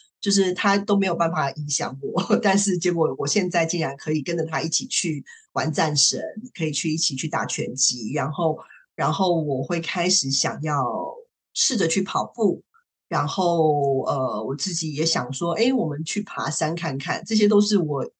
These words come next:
以前绝对不可能会去做的事情。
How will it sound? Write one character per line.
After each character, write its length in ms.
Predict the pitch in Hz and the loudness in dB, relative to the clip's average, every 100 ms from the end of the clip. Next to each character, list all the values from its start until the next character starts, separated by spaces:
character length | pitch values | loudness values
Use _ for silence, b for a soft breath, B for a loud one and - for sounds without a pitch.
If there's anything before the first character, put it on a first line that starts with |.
| _ _ | _ _
以 120 | 170 | -2
前 320 | 165 - 151 151 | -2 0 -2 -2
绝 140 | 151 | 0
对 120 | 214 | 2
不 220 | 202 - | 0 -4
可 240 | 131 - 151 | -8 -6 -6
能 320 | 127 131 190 _ _ _ _ _ | -6 -6 -8 _ _ _ _ _
会 120 | 185 | -2
去 160 | 170 156 | 0 -2
做 200 | 170 - | -2 -2
的 80 | 117 | 0
事 200 | - 156 | 0 0
情。 320 | - 139 | -4 -4